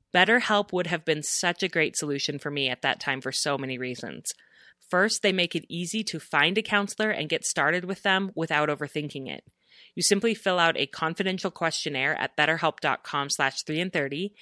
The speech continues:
and they will match you with a counselor within about forty-eight hours. Second, BetterHelp is much more affordable than traditional therapy, and there are even scholarships available if you have financial need.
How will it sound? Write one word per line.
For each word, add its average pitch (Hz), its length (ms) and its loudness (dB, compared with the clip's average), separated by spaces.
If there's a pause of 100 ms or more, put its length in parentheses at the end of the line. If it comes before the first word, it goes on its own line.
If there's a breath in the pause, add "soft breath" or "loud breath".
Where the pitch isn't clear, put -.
(280 loud breath)
and 165 100 0
they 170 80 8
will 160 140 4
match 160 320 6
you 208 60 4
with 196 120 0
a 202 60 2
counselor 156 440 0
within 147 280 -2
about 143 260 0
forty-eight 139 460 -2
hours. 92 520 -6 (460 soft breath)
Second, 220 460 2 (100)
BetterHelp 175 460 2
is 151 160 -2
much 160 280 -2
more 156 240 -2
affordable 185 520 0
than 208 120 0
traditional 196 520 -4
therapy, 185 560 0 (260 loud breath)
and 170 120 -4
there 160 180 8
are 147 40 4
even 170 300 -2
scholarships 160 640 0
available 139 460 0
if - 160 -6
you 151 100 -4
have 139 260 -2
financial 135 460 -2
need. 127 320 -10